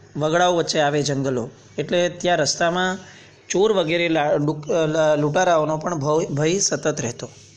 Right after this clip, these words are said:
એટલે લોકોને જ્યારે એકથી એક બીજે ગામ જવું છે, તો ત્યારે સંગાથ ગોતતા કે ભાઈ કેટલાક લોકો હારે આવે ને ત્યારે જશું, કારણ કે આમાં ઘણી બધી વસ્તુઓ જરૂર પડે. એક તો રક્ષણ માટે જરૂર પડે, બીજું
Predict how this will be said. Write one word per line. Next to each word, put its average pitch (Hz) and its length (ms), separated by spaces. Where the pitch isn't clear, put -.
એટલે 185 140
લોકોને 180 300
જ્યારે 190 240
એકથી 185 180
એક 185 80
બીજે 175 220
ગામ 185 200
જવું 185 240
છે, 208 120
તો 185 100
ત્યારે 180 220
સંગાથ 165 460
ગોતતા 165 280
કે 165 100
ભાઈ 175 120
કેટલાક 165 360
લોકો 175 200
હારે 151 240
આવે 170 200
ને 175 100
ત્યારે 135 280
જશું, 113 360
કારણ 165 260
કે 175 120
આમાં 175 200
ઘણી 185 160
બધી 190 200
વસ્તુઓ 180 720
જરૂર 175 340
પડે. 151 300
એક 165 200
તો 175 180
રક્ષણ 165 320
માટે 175 220
જરૂર 160 280
પડે, 156 240
બીજું 185 540